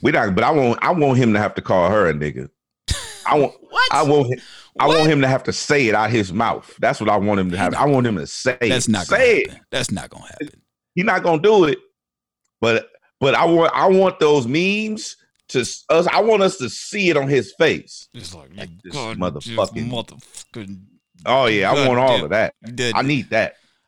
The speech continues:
Speaker 1: And I think Kamala hold her own against him
Speaker 2: I
Speaker 1: 'cause
Speaker 2: just
Speaker 1: she know how to deal with white men.
Speaker 2: I think we're just doomed, man. I, I think we're doomed because all the old policies are in place. I think all the old tactics are in place. Like, yeah, I think Trump has it.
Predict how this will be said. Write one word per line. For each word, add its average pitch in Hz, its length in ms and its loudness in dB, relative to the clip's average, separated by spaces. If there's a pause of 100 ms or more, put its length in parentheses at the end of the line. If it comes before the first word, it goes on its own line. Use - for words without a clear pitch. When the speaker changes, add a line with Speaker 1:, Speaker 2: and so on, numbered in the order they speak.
(300)
Speaker 1:
And 117 160 -2
I 131 60 0
think 143 200 -4
Kamala 123 420 0
hold 113 200 0
her 127 220 0
own 120 180 0
against 90 260 -10
him 117 200 -4
Speaker 2:
I 80 40 -10
Speaker 1:
'cause 147 140 -4
Speaker 2:
just - 80 -8
Speaker 1:
she 139 80 -10
know 123 100 -6
how 104 80 -2
to 98 80 -10
deal 95 160 -8
with 90 140 -6
white 92 180 0
men. 80 320 -12
Speaker 2:
I 131 160 -4
think 147 180 -10
we're 131 60 -8
just 107 240 -12
doomed, 90 300 -10
man. 87 340 -14
I, 120 240 -6
I 107 80 -8
think 131 240 -6
we're 127 80 -4
doomed 127 300 -6
because 117 340 -4
all 127 220 -2
the 127 100 -4
old 123 260 -4
policies 120 480 -8
are 101 80 -16
in 98 60 -18
place. 113 320 -10
I 98 60 -14
think 101 240 -14
all 113 160 -8
the 104 200 -14 (360)
old 120 240 -6
tactics 123 460 -10
are 113 80 -10
in 110 100 -10
place. 110 320 -10
Like, 101 260 -12
yeah, 165 240 -2
I - 60 -6
think 165 260 -8 (800)
Trump - 380 -4
has 156 320 -6
it. 147 180 -12